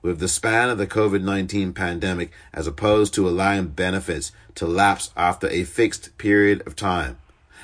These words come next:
However, this proposal, along with automatic stabilizers of any kind, were left out of the heroes Act passed by the House.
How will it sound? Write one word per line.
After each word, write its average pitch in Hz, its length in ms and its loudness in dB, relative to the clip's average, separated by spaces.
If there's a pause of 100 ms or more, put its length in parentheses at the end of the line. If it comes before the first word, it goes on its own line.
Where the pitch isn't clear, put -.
However, 110 520 4
this 101 220 -4
proposal, 113 600 2 (160)
along 113 300 4
with 104 260 0
automatic 110 640 4
stabilizers 95 580 2 (100)
of 85 200 -4 (120)
any 151 260 2
kind, 78 480 -2 (280)
were 87 160 2
left 113 420 2 (100)
out 107 340 4
of 92 120 -4
the 90 100 0
heroes 110 480 4
Act 95 240 2 (300)
passed 98 460 4 (240)
by 95 180 4
the 85 180 0
House. - 600 2